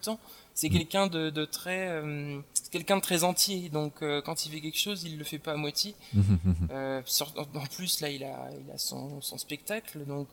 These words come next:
Speaker 1: euh, enfin, il, c'est, c'est, je pense que c'est quelqu'un qui a beaucoup de projets, euh, sur le feu, et quand
Speaker 2: Ouais.
Speaker 1: il va se mettre là-dedans, euh, bah, ce sera pas pour rien, quoi.
Speaker 2: C'est un Del Toro français au niveau des
Speaker 1: C'est un petit
Speaker 2: projets.
Speaker 1: peu ça, ouais.
Speaker 2: <laughs>
Speaker 1: Ouais, un petit
Speaker 2: Ouais,
Speaker 1: peu.
Speaker 2: euh,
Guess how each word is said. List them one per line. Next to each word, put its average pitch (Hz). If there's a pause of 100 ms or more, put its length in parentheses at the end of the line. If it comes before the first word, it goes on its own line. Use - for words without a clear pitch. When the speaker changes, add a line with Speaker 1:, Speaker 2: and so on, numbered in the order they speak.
Speaker 1:
euh, 135
enfin, 139
il, 139 (640)
c'est, 151
c'est, 151
je -
pense 202
que 202
c'est 190
quelqu'un 202
qui 196
a -
beaucoup 214
de 214
projets, 220
euh, 180
sur 180
le 175
feu, 226
et 170
quand -
Speaker 2:
Ouais. 180 (100)
Speaker 1:
il 170
va 180
se - (100)
mettre 175
là-dedans, 180
euh, 143
bah, 135
ce -
sera -
pas 185
pour -
rien, - (140)
quoi. -
Speaker 2:
C'est -
un 101
Del 104
Toro 110
français 107
au 92
niveau 95
des 95
Speaker 1:
C'est 190
un 202
petit 190
Speaker 2:
projets. 92
Speaker 1:
peu 233
ça, 208
ouais. 139 (240)
Speaker 2:
<laughs> -
Speaker 1:
Ouais, 143 (240)
un -
petit -
Speaker 2:
Ouais, 107
Speaker 1:
peu. -
Speaker 2:
euh, 104